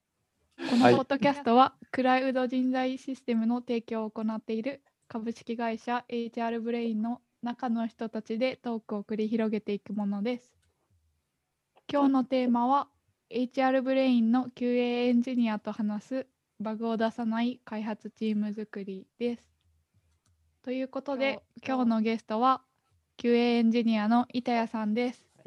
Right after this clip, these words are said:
Speaker 2: どうも、キューエーエンジニアの板谷です。よろしくお願いします。
Speaker 1: よろしくお願いします。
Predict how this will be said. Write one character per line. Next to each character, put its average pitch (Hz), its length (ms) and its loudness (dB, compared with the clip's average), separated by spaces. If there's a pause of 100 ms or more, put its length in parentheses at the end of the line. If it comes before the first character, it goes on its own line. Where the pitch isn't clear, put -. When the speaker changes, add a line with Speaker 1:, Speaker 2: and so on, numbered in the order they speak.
(100)
Speaker 2:
ど 120 140 10
う 120 60 8
も、 101 340 6 (140)
キ - 120 0
ュ 113 80 8
ー 113 60 10
エ 110 140 10
ー - 60 8
エ - 20 8
ン 113 120 6
ジ 113 140 8
ニ 110 160 8
ア 101 80 8
の 98 140 2
板 104 260 8
谷 101 160 8
で 98 220 6
す。 - 100 -6
よ 104 80 4
ろ 104 100 4
し - 120 -6
く - 80 -2
お 98 80 2
願 98 260 4
い 104 40 2
し - 120 -8
ま 98 580 4
す。 - 240 -18 (720)
Speaker 1:
よ 262 60 -2
ろ 247 120 0
し - 80 -12
く - 120 -2
お 247 80 4
願 240 280 4
い 240 60 -4
し 254 140 -4
ま 240 520 -4
す。 240 280 -10